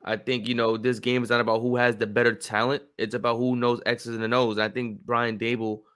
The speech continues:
will have a better scheme against Nick Sirianni. Um, you know, Nick Sirianni surprised a lot of people this year with the, the record that he has. Um, you know, he's, he coached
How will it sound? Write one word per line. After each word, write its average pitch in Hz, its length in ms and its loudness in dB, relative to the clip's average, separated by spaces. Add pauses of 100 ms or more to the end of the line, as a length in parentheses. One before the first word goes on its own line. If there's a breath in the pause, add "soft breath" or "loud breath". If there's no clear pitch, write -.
(140)
will 120 200 2
have 120 260 4
a 117 60 2
better 113 260 2
scheme 127 560 -2
against 110 320 -2
Nick 113 160 -4
Sirianni. 107 680 -2
Um, 104 300 -4
you 117 60 -2
know, 113 100 0
Nick 113 160 -4
Sirianni 113 400 -2
surprised 110 340 0
a 101 40 -4
lot 104 160 0
of 98 80 -8
people 113 180 -6
this 123 180 -8
year 139 220 0 (280)
with 104 180 -2
the, 101 320 0
the 110 80 0
record 110 380 0
that 107 100 0
he 104 100 -8
has. 120 380 0 (420)
Um, 110 320 0
you 113 60 -2
know, 110 140 0
he's, 117 180 -6
he 113 240 -8
coached - 400 -4